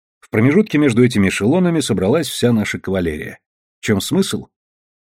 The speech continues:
Кавалерийский резерв всегда располагается позади центра позиции. Так повелось испокон веков. И почему Костоправ разместил свой отборный, специально обученный отряд позади дивизии госпожи?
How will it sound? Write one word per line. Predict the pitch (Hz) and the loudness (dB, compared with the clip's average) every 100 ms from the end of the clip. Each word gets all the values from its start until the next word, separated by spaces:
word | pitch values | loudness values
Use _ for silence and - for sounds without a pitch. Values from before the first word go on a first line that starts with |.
| _ _ _ | _ _ _
Кавалерийский | - 117 131 180 208 - 117 | 0 4 6 6 2 2 2
резерв | 98 87 170 190 - - | 4 4 2 2 -4 -14
всегда | - 117 175 | -4 -2 0
располагается | 185 127 117 113 170 139 139 | 0 0 0 2 0 0 -2
позади | 127 101 101 147 | 0 0 2 0
центра | - 107 87 92 | 0 -2 -2 -4
позиции. | 104 82 80 - - - _ _ | -4 -6 -6 -10 -12 -14 _ _
Так | 175 185 | -4 -2
повелось | 113 95 170 143 - | 0 2 2 -2 -6
испокон | 127 - - 90 85 | -8 -8 -8 -6 -6
веков. | 95 - - - _ _ _ _ _ - | -8 -10 -16 -18 _ _ _ _ _ -14
И | |
почему | - - - 135 180 | -10 -8 -2 -2 -2
Костоправ | 127 - 92 - 170 - _ | -6 -6 -8 -4 -4 -6 _
разместил | 101 90 95 - 170 127 | -4 -2 -2 -2 -4 -4
свой | 101 104 | 0 0
отборный, | 85 101 160 117 92 | 0 -2 0 2 0
специально | - - 143 131 98 | -4 -6 -2 -2 -2
обученный | 90 135 - 185 | -2 -4 -2 -4
отряд | - 139 185 - | -4 -4 -4 -4
позади | 101 98 113 | -2 -2 -2
дивизии | 143 104 131 117 120 | -2 0 2 0 -2
госпожи? | 107 - 101 85 - | -4 -8 -10 -12 -16